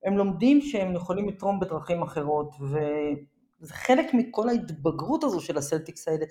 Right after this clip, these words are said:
לכן אני לא חושבת שהעובדה שזה, אתה יודע, אני הייתי בגמר אן בי איי אחד, אני לא זוכר, זה היה בפילדלפיה, פילדלפיה נגד הלייקרס, ו-, ו-, ו-, והסיקסרס ניצחו את המשחק הראשון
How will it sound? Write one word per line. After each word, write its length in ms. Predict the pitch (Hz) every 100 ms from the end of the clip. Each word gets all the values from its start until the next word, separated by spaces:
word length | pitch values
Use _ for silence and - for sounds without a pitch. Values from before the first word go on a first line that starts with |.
| - - _
לכן 240 | 175 285 294
אני 160 | 254
לא 100 | 226
חושבת 360 | - - 349 294 -
שהעובדה 1300 | 226 175 165 156 - - _ - 165 156 175 185
שזה, 600 | 185 190 160 156 147 170
אתה 100 | 156
יודע, 140 | - 180
אני 100 | 214
הייתי 180 | -
בגמר 380 | 226 185 196 202
אן 120 | 196
בי 160 | 185 190
איי 120 | 190
אחד, 300 | 180 208 208 180 - -
אני 140 | 151 143
לא 100 | 190
זוכר, 200 | - 156
זה 60 |
היה 100 | 190
בפילדלפיה, 680 | 208 - 147 143 190 - -
פילדלפיה 680 | - 143 151 185 214 208 190
נגד 400 | 185 185 190 190 190 _ _ _ -
הלייקרס, 760 | 160 180 185 139 - - - _ _ _ _ _ _ _ -
ו-, 80 | 160 - - 147
ו-, 320 | 160 151 143
ו-, 680 | 139 151 147 147 143 139 135
והסיקסרס 680 | 147 143 143 - 233 226 -
ניצחו 360 | 156 - 226
את 40 | 208
המשחק 400 | 180 - 202 196
הראשון 540 | 196 208 208 220 214